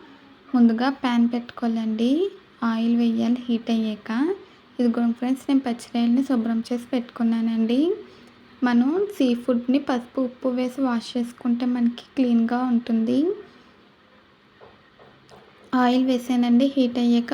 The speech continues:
ఉల్లిపాయ ముక్కలు, పచ్చిమిర్చి వేసుకుని వేయించుకోవాలి. మీరు కనుక ఫస్ట్ టైమ్ మా ఛానల్ చూస్తున్నట్టయితే ప్లీజ్ లైక్, షేర్, సబ్స్క్రైబ్ చేయండి. ఇందులోనే మనకు అల్లం వెల్లుల్లి ముక్కలు ఉన్నాయి కాబట్టి విడిగా మళ్ళీ అల్లం వెల్లుల్లి పేస్ట్ వేయాల్సిన అవసరం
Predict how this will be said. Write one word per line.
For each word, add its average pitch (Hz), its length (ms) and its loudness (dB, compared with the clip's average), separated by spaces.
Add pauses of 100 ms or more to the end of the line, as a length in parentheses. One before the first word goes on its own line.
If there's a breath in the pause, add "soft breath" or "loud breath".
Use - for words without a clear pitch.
ఉల్లిపాయ 240 340 0
ముక్కలు, 240 320 -2 (140)
పచ్చిమిర్చి 240 500 -2 (100)
వేసుకుని 240 420 -2
వేయించుకోవాలి. 226 880 -2 (640 loud breath)
మీరు 247 240 4
కనుక 233 300 0
ఫస్ట్ 247 260 -6
టైమ్ 262 180 0
మా 277 60 2 (100)
ఛానల్ 247 380 -2
చూస్తున్నట్టయితే 240 1000 -2 (540 loud breath)
ప్లీజ్ 285 300 2 (140)
లైక్, 240 340 -2
షేర్, 262 280 -2
సబ్స్క్రైబ్ 247 560 -8 (100)
చేయండి. 233 440 0 (640 loud breath)
ఇందులోనే 247 480 2
మనకు 285 240 -2
అల్లం 240 300 0
వెల్లుల్లి 247 380 0
ముక్కలు 240 360 -4
ఉన్నాయి 233 280 2
కాబట్టి 226 420 -2 (600 loud breath)
విడిగా 262 280 6 (100)
మళ్ళీ 294 280 4
అల్లం 262 300 4
వెల్లుల్లి 262 360 4
పేస్ట్ 269 360 2
వేయాల్సిన 262 500 2
అవసరం 262 300 2